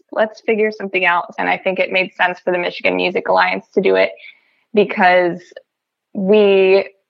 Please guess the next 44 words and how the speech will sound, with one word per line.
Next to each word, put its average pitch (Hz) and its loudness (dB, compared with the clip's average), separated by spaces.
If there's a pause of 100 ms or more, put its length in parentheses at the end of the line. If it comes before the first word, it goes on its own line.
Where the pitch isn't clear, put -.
(260)
are, 190 2 (120)
are 196 0
really 190 2
involved 175 0
with 180 -6
the 180 -6
community 180 -2
here. 190 2 (320)
I 233 4
think 294 0
people 254 0
know 214 0
we 208 -2
have 190 -2
the 185 -6
best 180 -2
intentions 185 -4 (100)
and 170 -2 (160)
that 175 2
we 180 0
have 175 -2
their - -4
backs. - -2 (120)
So 175 2 (1080)
I 196 4
feel 196 4
like 185 -2
we 196 -2
were 185 -2
in 180 -4
a 190 -4
good 185 -4
position 180 -4
to - -14
be 185 -2
able 185 0
to 185 -8
put 185 0
out - 2
the 190 0 (120)
call 190 0 (520)
to, 185 -2
uh, - -2
request - -2